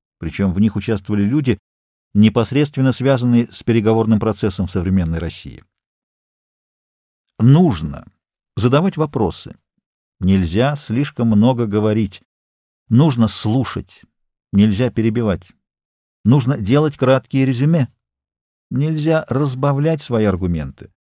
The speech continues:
Нужно строить отношения на общих интересах. Нельзя спорить, придираться к мелочам, говорить с сарказмом, казаться самым умным,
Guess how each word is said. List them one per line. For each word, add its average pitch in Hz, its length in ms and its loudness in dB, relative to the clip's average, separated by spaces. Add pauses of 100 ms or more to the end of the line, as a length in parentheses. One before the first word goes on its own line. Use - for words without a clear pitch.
(640)
Нужно 127 480 4
строить 123 460 0
отношения 107 580 0
на 101 140 4
общих 135 340 -4
интересах. 117 640 -2 (1120)
Нельзя 151 500 0
спорить, 165 680 -4
придираться 143 520 0
к - 60 -8
мелочам, 143 640 0 (400)
говорить 127 380 2
с - 40 -6
сарказмом, 135 1000 -2
казаться 101 440 -2
самым 113 520 0
умным, 117 400 2